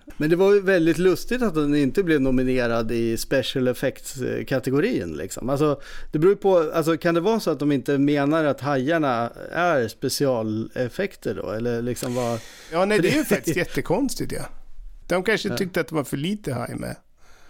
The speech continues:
Speaker 1: Ja. <laughs> Ja. Men de var för verklighetstrogna. De trodde inte att det var attrapper.
Speaker 2: <laughs> Nej, precis.
Speaker 1: <laughs>
Speaker 2: De trodde bara det var stock footage, liksom. Eller en dresserad haj.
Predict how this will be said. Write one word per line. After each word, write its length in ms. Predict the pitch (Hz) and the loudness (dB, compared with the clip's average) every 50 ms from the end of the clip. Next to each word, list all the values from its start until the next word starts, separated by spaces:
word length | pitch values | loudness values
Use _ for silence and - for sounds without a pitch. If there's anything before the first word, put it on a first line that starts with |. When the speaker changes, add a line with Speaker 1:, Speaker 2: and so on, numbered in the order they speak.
| - - - | -20 -6 -2
Speaker 1:
Ja. 300 | 143 147 - 170 143 113 - 165 | -2 0 0 0 -2 0 0 -2
<laughs> 40 | 160 - 185 190 - - - 170 - - 208 - - 220 175 - - - - 208 - 202 - 131 127 - | -2 0 -2 -4 -4 -4 -8 -8 -2 0 0 0 0 -2 -4 -4 -2 -2 -2 -2 0 0 -2 -4 -4 -2
Ja. 240 | - 143 139 151 196 226 208 175 - - - 494 466 - - - - - - - | 0 0 2 2 0 0 -2 -4 -6 -6 -2 -2 -2 -2 -2 -10 -18 -18 -10 -2
Men 100 | 135 143 | 0 2
de 100 | 160 156 | 2 4
var 120 | 160 165 | 4 2
för 320 | - - 190 202 208 196 175 | 2 2 2 4 4 4 4
verklighetstrogna. 1000 | 143 147 143 127 117 - - 131 127 123 - - - 165 165 151 135 113 101 101 | 4 4 4 2 2 -2 -2 0 0 0 -2 0 0 2 2 2 0 -2 -4 -2
De 180 | 107 123 127 123 | -2 -2 -2 0
trodde 320 | - 147 147 139 147 156 | 2 2 2 2 2 0
inte 160 | 147 - 123 | 0 0 -2
att 80 | 110 107 | -4 -2
det 80 | - 110 | -2 -4
var 360 | 104 104 104 101 98 104 104 - - - - - - - | -2 -2 -4 -4 -4 -6 -8 -12 -16 -20 -20 -20 -14 -6
attrapper. 460 | - - - 135 - - - 240 220 | -6 -4 0 0 0 0 2 0 0
Speaker 2:
<laughs> 20 | 208 | 0
Nej, 120 | 202 175 | 0 0
precis. 300 | - - 185 185 - - 180 165 - | 2 2 2 2 2 0 0 0 2
Speaker 1:
<laughs> 560 | 196 185 156 151 - - 180 151 - - - | 2 2 2 2 0 0 0 0 0 0 -4
Speaker 2:
De 80 | 165 165 156 | -2 0 2
trodde 200 | 165 175 165 165 | 2 2 2 2
bara 180 | 147 151 156 156 | 2 2 4 4
det 80 | 156 | 4
var 140 | 156 156 151 | 4 2 2
stock 360 | 143 - - 180 180 180 180 | 0 0 -2 -2 -2 -2 -2
footage, 420 | - - 143 135 - - - - - - | -2 -4 -4 -2 -4 -8 -10 -10 -10 -10
liksom. 220 | 156 - - - - - - - - - - - | -10 -10 -12 -14 -12 -12 -12 -12 -12 -14 -6 -2
Eller 200 | 160 151 151 156 | 2 2 4 4
en 80 | 147 143 | 4 4
dresserad 600 | 151 156 147 - 202 208 196 160 131 127 123 113 | 2 2 2 2 2 2 2 2 2 2 2 0
haj. 320 | 120 123 120 120 120 - | 0 0 -2 -4 -6 -8